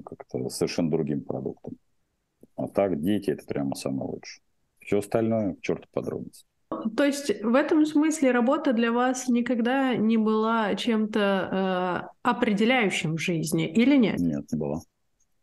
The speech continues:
Speaker 1: Это просто инструментарий.
Speaker 2: Но и раз это инструментарий, то это не может быть абы какая работа, не знаю, там, а, офисный червь с девяти до пяти пять дней в неделю. Нужно что-то другое.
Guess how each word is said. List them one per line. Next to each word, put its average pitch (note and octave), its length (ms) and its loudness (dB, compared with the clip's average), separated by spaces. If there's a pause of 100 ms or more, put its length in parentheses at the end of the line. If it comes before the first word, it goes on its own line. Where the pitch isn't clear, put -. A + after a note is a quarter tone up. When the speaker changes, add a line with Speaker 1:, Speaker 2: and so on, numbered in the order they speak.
(120)
Speaker 1:
Это F#2 180 0
просто - 300 -2
инструментарий. D2+ 800 -2
Speaker 2:
Но A3 340 4
и G#3+ 220 4
раз G#3+ 280 2
это G3+ 240 2
инструментарий, G#3+ 960 2
то G#3 240 2
это G3 240 0
не G#3 120 2
может G#3 260 0
быть G3 240 -2
абы F#3+ 180 0
какая G3 380 0
работа, G#3 720 0 (260)
не F#3 160 2
знаю, F3 360 0
там, D#3+ 280 0
а, F#3 600 0 (360)
офисный A3+ 580 4
червь C#4 500 2
с F#3 420 4 (380)
девяти G3+ 400 0
до F#3 140 2
пяти F#3+ 260 -2
пять F#3+ 240 0
дней F3 160 2
в E3+ 40 2
неделю. D#3 420 -2
Нужно B3+ 340 6
что-то G3 320 0
другое. - 500 -4